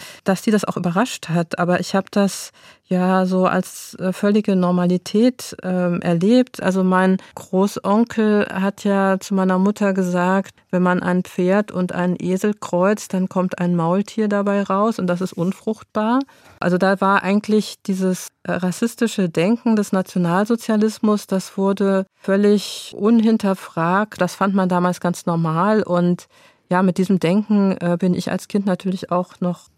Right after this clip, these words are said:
konfrontiert worden und ich finde das toll, dass das heute so anders ist. Aber andererseits denke ich mir manchmal, wenn die Leute sich heute über die A F D aufregen, dann denke ich ja, früher war die C D U genauso. Dieses Denken war früher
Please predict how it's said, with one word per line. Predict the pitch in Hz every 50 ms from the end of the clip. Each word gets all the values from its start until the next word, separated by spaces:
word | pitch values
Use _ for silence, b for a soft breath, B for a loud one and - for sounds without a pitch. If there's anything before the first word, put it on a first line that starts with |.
| _ -
konfrontiert | 180 175 180 - - 170 160 - 226 269 - 226
worden | 214 202 196
und | 185 160
ich | 185 - -
finde | 202 190 190
das | 180 170 - -
toll, | - - 170 180 202 208 208 202
dass | 190 180 180 -
das | - - 175 170 - - -
heute | 175 175 185 185 - - 185 175 175 175 175 _ _ -
so | - 170 -
anders | - 196 247 285 269 208 196 180 -
ist. | - 196 202 233 - - -
Aber | 170 175 175 170 165
andererseits | 190 214 220 208 196 196 190 196 - - -
denke | 190 196 196 -
ich | 185 -
mir | 202 185
manchmal, | 180 175 185 202 - - 208 196 196 190 185 185
wenn | 175 175 180 180
die | 180 175
Leute | 170 175 185 - 190
sich | 185 - -
heute | 180 180 185 196
über | - 175 175 180
die | 170 175 170
A | - 170
F | 170 - -
D | - 175 180 208 208 -
aufregen, | 185 190 202 202 - - - 190 190 196 196 196 B B B B B B
dann | 180 180
denke | 180 180
ich | - -
ja, | 175
früher | - - - 196 196 185 180
war | 175 175
die | 175 180
C | - - 185 180
D | 180 175 -
U | 185 180 202 208 214 214 B B B B B B B B _
genauso. | - 180 165 175 202 269 302 269 220 190
Dieses | 175 175 180 170 -
Denken | - 180 202 208 - 214 196 185
war | 185 180 180 180 185 - _ _
früher | - - - 190 196 190 180 -